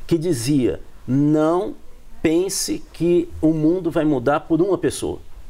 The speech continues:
Pense que o mundo vai mudar pela ação coletiva." O manifesto do P T de mil novecentos e oitenta diz isso, né? Na força coletiva autônoma dos trabalhadores. Tá escrito lá. Eles eram contra, quando criaram o P T, a União Soviética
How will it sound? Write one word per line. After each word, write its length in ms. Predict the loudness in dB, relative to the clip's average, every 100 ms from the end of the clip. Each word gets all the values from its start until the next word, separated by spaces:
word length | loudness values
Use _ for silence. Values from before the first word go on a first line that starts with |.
| -12 -14 -16 -14 -12 -8 -6 0
Pense 500 | 2 2 2 -2 -4
que 100 | 0
o 60 | 2
mundo 240 | 2 2
vai 100 | 2
mudar 340 | 0 2 0 2
pela 200 | 0 0
ação 180 | 0
coletiva." 600 | 0 0 -2 -4 -8 -10 -14 -16 -16 -16 -14 -6
O 60 | 0
manifesto 560 | 2 2 2 0 0
do 100 | -4
P 160 | 0 0
T 140 | 0
de 80 | -2
mil 80 | -2
novecentos 260 | 0 0 2
e 60 |
oitenta 320 | 2 2 0
diz 200 | -2 -4 -2
isso, 300 | -2 -4 -12 -16 -16 -16 -4
né? 160 | 0 2
Na 160 | 2
força 600 | -2 -4 2 4 4 0
coletiva 920 | -2 0 0 -2 -4 0 2 2 0 0 -6 -4
autônoma 720 | -2 -2 0 2 4 2 0 0
dos 320 | 2 0 2
trabalhadores. 760 | 0 2 2 4 2 2 -6 -14 -16 -2
Tá 80 | -2
escrito 500 | 0 -2 -2 0 -2
lá. 160 | -2 -6 -16 -18 -14 -12 -8 0
Eles 240 | 2 2
eram 240 | 2 0 -2 -4
contra, 400 | 0 2 2 0
quando 200 | 0 0
criaram 260 | 2 2 2
o 40 |
P 140 | 2 2
T, 160 | 2
a 60 | 2
União 220 | 4 2
Soviética 840 | 0 2 4 4 2 -2 -4 -4